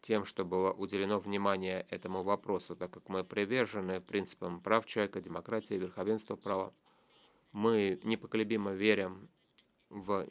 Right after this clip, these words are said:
неделимый и взаимовисимый характер этих принципов. Права человека являются краеугольным камнем любой демократии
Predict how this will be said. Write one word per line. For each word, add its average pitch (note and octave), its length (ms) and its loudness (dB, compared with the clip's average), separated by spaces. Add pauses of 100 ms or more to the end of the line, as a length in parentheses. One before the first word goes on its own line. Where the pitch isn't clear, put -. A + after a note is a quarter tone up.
неделимый G#2 1040 0 (560)
и G#2 100 -4
взаимовисимый G#2 880 2
характер F#2 520 -4
этих F2+ 260 -8
принципов. G#2 600 -4 (680)
Права A2+ 260 0
человека A2+ 300 -6
являются G2+ 400 -6
краеугольным G#2+ 580 0
камнем F#2+ 500 -2
любой G2+ 320 2
демократии G2 840 -4